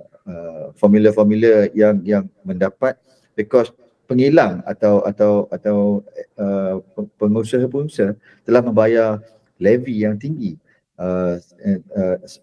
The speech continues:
lepas tu membawa pekerja ni, uh, me-, me-, me-, me-, me-,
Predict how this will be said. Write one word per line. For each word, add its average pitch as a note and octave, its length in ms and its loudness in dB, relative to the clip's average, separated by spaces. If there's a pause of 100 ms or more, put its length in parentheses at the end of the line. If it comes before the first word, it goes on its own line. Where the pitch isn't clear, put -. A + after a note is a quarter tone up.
(100)
lepas G#2 240 0
tu D3+ 160 -6
membawa A#2+ 560 4
pekerja B2 400 -2
ni, C3+ 180 -4 (480)
uh, G2 320 -2
me-, G#2 240 0
me-, G#2+ 240 0
me-, G#2+ 300 0
me-, A2 340 0
me-, G#2 280 0